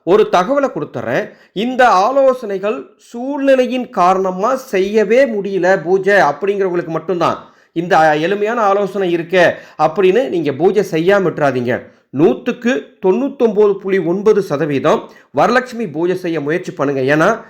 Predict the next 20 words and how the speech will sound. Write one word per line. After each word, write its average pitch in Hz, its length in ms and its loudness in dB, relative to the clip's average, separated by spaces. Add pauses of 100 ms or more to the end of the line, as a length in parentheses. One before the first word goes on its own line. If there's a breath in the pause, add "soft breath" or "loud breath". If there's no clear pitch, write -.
(240 loud breath)
வருடத்துல 202 720 2
ஒரு 151 220 -4
நாள் 175 220 0
ரொம்ப 226 640 -4
சிறப்பான 185 540 -2
நாள், 160 260 0 (300 loud breath)
வரலட்சுமி 202 500 0
பூஜை 160 220 -2
செய்யக்கூடிய 147 480 -2
நாள். 123 240 0 (280 loud breath)
அந்த 185 380 2
ஒரு 185 200 0
நாள் 240 280 2
தான் 156 400 -2
அடுத்த 226 460 0
ஒரு 220 300 4
ஆண்டுக்கு 196 760 -2 (160 soft breath)
உங்களுக்கு 180 720 -2
செல்வ 262 440 2
செழிப்போட 156 840 0